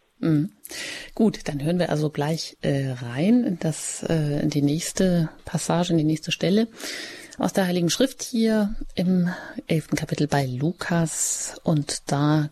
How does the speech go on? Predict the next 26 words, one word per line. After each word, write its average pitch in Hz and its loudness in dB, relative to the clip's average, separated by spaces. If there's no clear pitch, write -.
geht's - -2
weiter 147 0
jetzt, - -2
Vers 160 0
dreiunddreißig. 143 -2
Und 143 0
da 156 2
heißt 185 2
es: - -4
„Niemand 262 6
zündet 214 -2
ein 202 -4
Licht 220 -6
an 202 2
und 196 -2
stellt - 0
es 185 0
in 175 0
einen 160 2
versteckten 160 2
Winkel 190 4
oder 139 -6
stülpt - -2
ein 170 2
Gefäß 202 2
darüber, 170 2